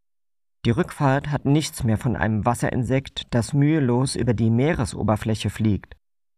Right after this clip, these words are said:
Die Dünung ist höher geworden und beide Ausleger des Bootes tauchen nun ins Wasser.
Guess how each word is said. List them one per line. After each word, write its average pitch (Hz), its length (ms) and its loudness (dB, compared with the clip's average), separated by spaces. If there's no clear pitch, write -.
Die 117 100 2
Dünung 165 320 2
ist - 300 -10
höher 156 240 2
geworden 120 560 0
und 113 320 -2
beide 120 400 0
Ausleger 143 480 0
des - 180 -8
Bootes 127 540 -2
tauchen 123 340 0
nun 131 200 2
ins - 180 -6
Wasser. 117 380 -2